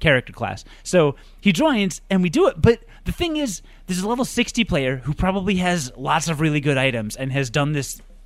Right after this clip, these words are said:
dungeon several times. And so he just kinda sped through it. Whereas we're all watching cutscenes,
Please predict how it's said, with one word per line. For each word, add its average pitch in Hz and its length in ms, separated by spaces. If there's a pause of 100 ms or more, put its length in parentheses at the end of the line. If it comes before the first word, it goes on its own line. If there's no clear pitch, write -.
dungeon 143 480
several 131 400
times. 147 640 (440)
And 160 560 (440)
so - 140
he 226 60
just 220 140
kinda 262 180
sped 175 380
through 147 320
it. 101 160 (320)
Whereas 160 460
we're 160 220
all 165 160
watching 156 340
cutscenes, 123 840